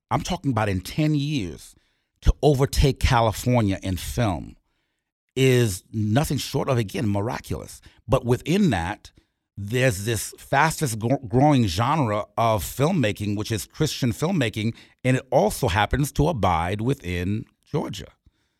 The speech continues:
And so we have to see the duality of that. We have to see God trying to make us understand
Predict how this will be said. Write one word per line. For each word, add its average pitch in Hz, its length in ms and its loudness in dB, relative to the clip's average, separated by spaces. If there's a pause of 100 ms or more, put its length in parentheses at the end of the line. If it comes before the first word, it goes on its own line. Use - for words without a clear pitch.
(400)
And 135 120 4
so 156 100 2
we 147 140 4
have 160 160 4
to 143 100 0
see 151 340 0
the 113 160 0
duality 117 560 0
of 80 100 -4
that. 82 160 -10
We 110 80 -2
have 113 80 -2
to 104 80 -6
see 120 260 -4
God 107 340 0
trying 113 400 0
to 101 220 -4 (300)
make 107 260 2
us 101 220 -4
understand 104 800 0